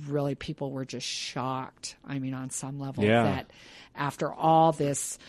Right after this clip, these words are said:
Speaker 1: denying, denying, and court motions and on and on and on and on,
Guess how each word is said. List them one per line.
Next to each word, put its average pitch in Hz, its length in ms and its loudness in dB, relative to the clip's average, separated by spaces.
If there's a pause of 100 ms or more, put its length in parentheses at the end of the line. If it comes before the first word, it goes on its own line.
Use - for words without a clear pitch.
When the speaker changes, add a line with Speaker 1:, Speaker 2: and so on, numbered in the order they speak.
(200)
Speaker 1:
denying, 170 600 4
denying, 156 640 0
and 135 280 -6
court 180 320 2
motions 151 680 -4
and 131 100 -4
on 160 300 0
and 147 120 -2
on 147 200 -2
and 139 120 -4
on 139 200 -4
and 139 100 -4
on, 151 480 0